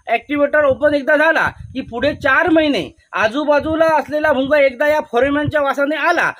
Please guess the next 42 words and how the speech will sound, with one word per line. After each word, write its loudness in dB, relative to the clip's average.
की -8
आतमध्ये 0
एकदा 0
अडकला 0
की -8
या 2
वासाने, -2
ॲक्टिव्हेटरच्या -6
वासाने -2
तो -2
nervous 0
system -8
त्याची -10
बंद -4
होते -6
आणि -6
तिथंच -4
घुटमळत 0
राहतो, 0
कारण -2
भुंगा -4
हा 0
लवकर -2
मरत 2
नाही. -4
आणि -6
त्याच्यामुळे 0
काय 4
होतं 2
म्हणजे -2
दोन -6
ते -10
तीन -6
दिवस 0
लागतात -2
मरायला. 0
पण 2
जर -2
या 2
ड-, -2
डब्यात 4
पडल्यानंतर, 0